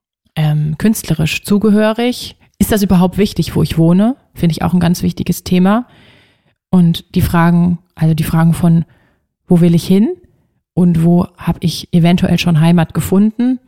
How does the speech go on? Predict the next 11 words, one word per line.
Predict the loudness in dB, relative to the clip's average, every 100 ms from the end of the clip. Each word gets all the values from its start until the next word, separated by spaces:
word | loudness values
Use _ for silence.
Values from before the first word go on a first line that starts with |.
| _ _ _ _
finde | -6 -4 -4
ich, | 0
kann | 0
man | 0
auch | 0 -2 -2 -10 _ _ _
in | 0 2
den | 4
musikalischen | 2 0 0 0 -2 -6
Kontext | 0 0 0 -4 -2
setzen | -4 -2 -8
und | -4 -2 -4